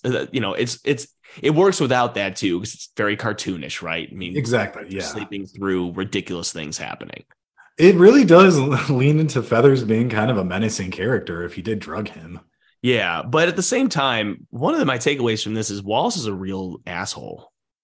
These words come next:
Speaker 2: Also, Wallace is very stupid
Speaker 1: <laughs>
Speaker 2: as well.
Speaker 1: He's very stupid. He,
Speaker 2: Stupid
Speaker 1: how is he
Speaker 2: ass.
Speaker 1: an inventor?
Speaker 2: I
Speaker 1: Yeah.
Speaker 2: don't know.
Speaker 1: Um,
Speaker 2: Um,
Speaker 1: but what else
Speaker 2: but
Speaker 1: from the, from the heist?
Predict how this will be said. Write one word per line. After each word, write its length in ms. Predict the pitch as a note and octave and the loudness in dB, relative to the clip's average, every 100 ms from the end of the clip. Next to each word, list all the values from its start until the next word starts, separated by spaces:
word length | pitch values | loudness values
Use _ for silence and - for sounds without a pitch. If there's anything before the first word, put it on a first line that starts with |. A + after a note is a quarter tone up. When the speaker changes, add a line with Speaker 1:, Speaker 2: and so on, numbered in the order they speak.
| _ _ | _ _
Speaker 2:
Also, 340 | - D#3 - E3 | -4 0 4 4
Wallace 460 | A#2 A2 B2 A#2 | 4 4 2 2
is 200 | A2+ G2+ | 0 -2
very 500 | F#2+ E2+ G#2+ G2 F#2 | -8 -4 0 0 0
stupid 520 | F2 - D#2 F#2 D#2 | -8 -10 -12 -14 -16
Speaker 1:
<laughs> 280 | F#2+ G2 - | -16 -16 -10
Speaker 2:
as 100 | - D3 | -6 -4
well. 160 | D#3+ | 0
Speaker 1:
He's 340 | E3+ D3+ D#3+ - | 2 2 -2 -4
very 280 | - A#2 G#2 | -6 -4 -4
stupid. 280 | - F#2+ | -4 -6
He, 160 | G2 A2 | -4 -2
Speaker 2:
Stupid 120 | B2+ | 0
Speaker 1:
how 100 | B2 | 4
is 180 | A#2+ F#3 | 4 2
he 80 | F#3 | 0
Speaker 2:
ass. 60 | E3 | -2
Speaker 1:
an 60 | |
inventor? 580 | C#3+ C3 A2+ F#2+ E2+ E2+ _ _ _ _ _ - | -2 -2 -4 -8 -10 -14 _ _ _ _ _ -6
Speaker 2:
I 80 | |
Speaker 1:
Yeah. 140 | F2+ B1+ | -4 -4
Speaker 2:
don't 40 | B1 | -6
know. 200 | D2+ D#2 _ _ _ _ - | -12 -18 _ _ _ _ -12
Speaker 1:
Um, 420 | - A2+ G#2 G2 C3 | -6 -2 -2 -2 0
Speaker 2:
Um, 420 | B2+ A#2+ A2 G2+ | 2 0 -4 -4
Speaker 1:
but 80 | D3+ | 0
what 140 | E3+ | 2
else 160 | D3+ C3 | 2 4
Speaker 2:
but 120 | G#3+ | 6
Speaker 1:
from 80 | A2 | 6
the, 140 | A2 - | 2 -4
from 120 | A2+ | -4
the 80 | G2 | -2
heist? 460 | F#2 E2 F2 - | -4 -4 -6 -10